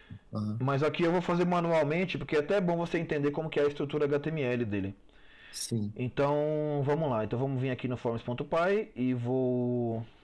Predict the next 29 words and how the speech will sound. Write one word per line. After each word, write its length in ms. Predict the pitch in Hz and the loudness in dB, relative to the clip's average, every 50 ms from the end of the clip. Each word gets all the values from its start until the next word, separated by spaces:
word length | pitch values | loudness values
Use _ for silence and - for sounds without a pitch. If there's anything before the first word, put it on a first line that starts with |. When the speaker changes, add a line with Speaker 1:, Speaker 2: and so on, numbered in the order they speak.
| - - - - - - - - - - - - - - - - - - - - - - - - - _ _ - | -20 -20 -20 -20 -20 -20 -20 -20 -20 -20 -20 -20 -20 -20 -20 -20 -20 -20 -20 -20 -20 -20 -20 -20 -20 _ _ -12
Speaker 2:
Vou 80 | - - | -10 -4
pegar 320 | - 135 120 110 120 113 | -2 -2 0 0 0 0
aqui 180 | 110 - - 110 | 0 -2 -4 -4
de 140 | 110 147 | -4 -2
novo 500 | 139 123 131 151 170 185 196 190 - - - - | -2 0 0 0 0 -2 -4 -6 -8 -14 -14 -8
o... 600 | - 107 104 104 104 104 101 98 98 95 92 98 104 - - - _ _ _ _ _ _ _ _ _ _ _ _ _ _ _ _ _ - | -6 -6 -4 -4 -4 -4 -4 -4 -6 -8 -10 -12 -14 -16 -20 -20 _ _ _ _ _ _ _ _ _ _ _ _ _ _ _ _ _ -10
o, 140 | 85 - - - - - - - | -10 -10 -10 -14 -20 -20 -14 -8
o 40 | 95 | -6
negócio 420 | 98 95 90 85 92 92 92 - 90 | -6 -4 -4 -4 -4 -4 -4 -6 -8
aqui, 260 | - - 147 190 - | -8 -6 -6 -6 -6
que 100 | - - | -4 -2
é 60 | 98 | -2
o... 260 | 95 95 92 87 - - - | 0 0 -2 -4 -6 -8 -10
o, 340 | 101 101 98 98 95 98 92 - _ _ _ _ _ _ _ _ _ - - - - - - - | -10 -8 -8 -8 -10 -12 -14 -18 _ _ _ _ _ _ _ _ _ -20 -20 -20 -20 -20 -20 -14
só 160 | - - 208 | -8 -4 -4
que 100 | 214 - | 0 0
eu 80 | 185 185 | 2 2
já 100 | 185 190 | 2 2
vou 100 | 185 185 | 2 0
colocar 320 | 185 196 190 185 185 185 | 0 0 0 0 2 2
logo 240 | 170 170 185 196 208 | 2 2 2 2 0
de 100 | 196 - | -2 -2
cara 240 | - - 160 156 151 | -2 0 2 2 2
aqui, 160 | 147 147 - | 0 0 -2
ó, 60 | 98 | -2
que 100 | - - | -2 -2
não 180 | 127 131 139 143 | -4 -4 -4 -4
tem 200 | 143 135 131 127 | -4 -4 -4 -4
aqui. 340 | 120 - - 92 95 98 | -4 -6 -6 -6 -8 -8